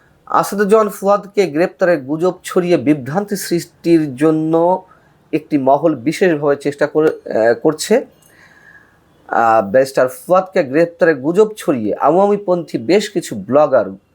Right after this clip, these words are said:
রোববার সারা রাত উত্তেজনা তৈরি করে।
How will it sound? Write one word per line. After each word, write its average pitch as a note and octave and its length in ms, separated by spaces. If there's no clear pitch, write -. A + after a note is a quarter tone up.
রোববার C#3 400
সারা C3 240
রাত C3 240
উত্তেজনা C3 380
তৈরি D#3 200
করে। F3+ 220